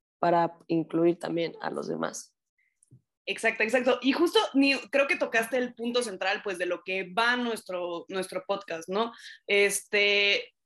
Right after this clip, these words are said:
Speaker 2: uno de los primeros que entró a, bueno, no de los primeros, ¿no? Ya, voy a creer que tiene cincuenta años. No, uno de los chavos que estudiaba la licenciatura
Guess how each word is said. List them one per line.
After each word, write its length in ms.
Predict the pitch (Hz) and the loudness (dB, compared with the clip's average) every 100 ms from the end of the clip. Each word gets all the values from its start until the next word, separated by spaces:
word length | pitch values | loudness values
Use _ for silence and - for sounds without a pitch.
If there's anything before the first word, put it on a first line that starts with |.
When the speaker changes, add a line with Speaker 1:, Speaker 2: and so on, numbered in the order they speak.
| _ | _
Speaker 2:
uno 280 | 294 415 480 | 4 6 6
de 80 | 311 | 4
los 160 | 226 | 2
primeros 760 | - 226 240 240 240 226 - - _ | -2 -4 0 0 0 -2 -6 -16 _
que 160 | - 196 | -6 -6
entró 280 | 196 208 214 | -4 0 2
a, 140 | 208 | 2
bueno, 240 | 196 180 170 | 0 -4 -4
no 120 | 208 | -2
de 60 | 220 | 0
los 140 | 196 | 0
primeros, 520 | 202 196 208 202 190 | -4 -4 -2 0 -2
¿no? 140 | 202 208 | -4 -4
Ya, 320 | 180 175 165 _ _ | -4 -4 -10 _ _
voy 140 | 175 180 | -6 -6
a 140 | - _ _ | -6 _ _
creer 160 | 185 180 | -2 0
que 80 | |
tiene 180 | 180 185 | 0 0
cincuenta 400 | 180 170 180 170 | -2 -2 -2 0
años. 220 | 185 180 - - - - | -4 -4 -10 -16 -12 0
No, 220 | 277 302 | 4 6
uno 140 | 339 403 | 8 8
de 60 | |
los 140 | 285 240 | 6 6
chavos 280 | 262 262 | 4 4
que 80 | 262 | 2
estudiaba 360 | 220 208 208 233 | -4 0 4 4
la 100 | 208 | 4
licenciatura 680 | 180 180 180 196 202 202 | 0 -6 -8 -4 0 2